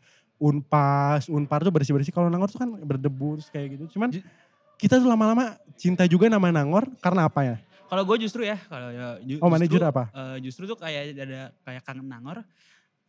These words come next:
Speaker 2: karena bau diesel.
Speaker 1: Bau diesel.
Speaker 2: Bau diesel dan oli. Jadi gini, eh,
Speaker 1: Nah, otomotif, guys,
Speaker 2: kan
Speaker 1: konteksnya.
Speaker 2: mungkin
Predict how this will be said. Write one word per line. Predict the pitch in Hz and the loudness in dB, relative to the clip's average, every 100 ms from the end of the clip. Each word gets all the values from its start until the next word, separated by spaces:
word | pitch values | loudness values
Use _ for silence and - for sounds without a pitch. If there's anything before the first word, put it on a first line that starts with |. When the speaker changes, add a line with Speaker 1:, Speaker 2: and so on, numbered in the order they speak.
| _ | _
Speaker 2:
karena | 143 135 151 226 - _ _ | -18 -16 -14 -14 -16 _ _
bau | _ 143 156 | _ -10 -6
diesel. | 156 175 - 156 117 113 _ _ _ _ | -6 -10 -14 -18 -18 -20 _ _ _ _
Speaker 1:
Bau | 139 156 | 8 8
diesel. | 151 160 - 185 165 135 123 131 | 8 2 4 6 6 4 0 -6
Speaker 2:
Bau | 147 170 185 190 247 | -6 -6 -6 -8 -10
diesel | 170 170 - 190 185 | -8 -10 -6 -6 -4
dan | 180 185 | -8 -10
oli. | 170 175 196 339 - _ | -8 -8 -6 -8 -10 _
Jadi | - 170 262 - _ | -6 -4 -4 -8 _
gini, | - 185 208 147 | -4 0 2 0
eh, | 156 156 | -2 0
Speaker 1:
Nah, | 156 | 4
otomotif, | 151 160 156 156 160 147 | 6 8 6 8 6 6
guys, | 139 131 127 | 4 2 2
Speaker 2:
kan | 196 143 | 4 2
Speaker 1:
konteksnya. | 131 180 151 117 | 2 -4 -6 -8
Speaker 2:
mungkin | 117 156 175 | -10 -10 -12